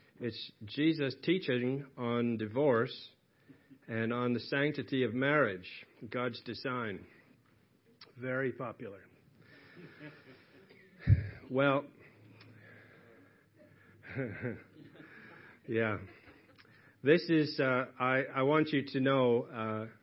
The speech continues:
I recognize this is not an easy text to deal with. It's not an easy topic to deal with.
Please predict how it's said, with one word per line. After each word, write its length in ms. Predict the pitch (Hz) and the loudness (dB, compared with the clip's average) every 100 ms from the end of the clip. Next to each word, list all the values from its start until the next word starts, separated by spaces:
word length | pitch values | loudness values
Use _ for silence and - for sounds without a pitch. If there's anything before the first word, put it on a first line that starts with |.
| _ _ _ 123 | _ _ _ -4
I 100 | 120 | 0
recognize 640 | 127 139 131 117 113 110 | 0 0 -4 -4 -2 -4
this 180 | 113 107 | -6 -8
is 140 | 113 113 | -8 -4
not 280 | 123 135 127 | 0 2 2
an 100 | 120 | 2
easy 300 | 117 107 110 | 0 -2 -4
text 380 | 120 110 - | -4 -6 -8
to 80 | 110 | -8
deal 200 | 101 113 | -2 0
with. 240 | 120 135 139 | 0 -2 -2
It's 200 | 110 131 | -8 -4
not 160 | 117 | -2
an 100 | 120 | 0
easy 220 | 127 127 139 | 0 -2 -4
topic 460 | 139 143 151 139 | -2 -2 -2 -2
to 80 | 131 | -4
deal 220 | 113 113 | -2 -2
with. 220 | 104 92 | -2 -4